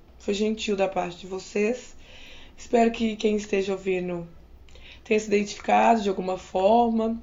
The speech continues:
ou tenha se sentido movido, né? Tenha movimentado coisas aí dentro de vocês.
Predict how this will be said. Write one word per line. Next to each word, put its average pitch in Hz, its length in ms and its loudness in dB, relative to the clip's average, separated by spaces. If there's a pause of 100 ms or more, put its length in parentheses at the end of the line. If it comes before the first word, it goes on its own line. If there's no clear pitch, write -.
(840)
ou 202 140 0
tenha 190 240 2
se - 80 -14
sentido 185 720 -4 (1000)
movido, 202 840 -4
né? 208 300 -4
Tenha 196 260 -6
movimentado 190 640 -6
coisas 190 460 -2
aí 185 180 -2
dentro 180 300 -6
de 185 60 -14
vocês. 196 600 -4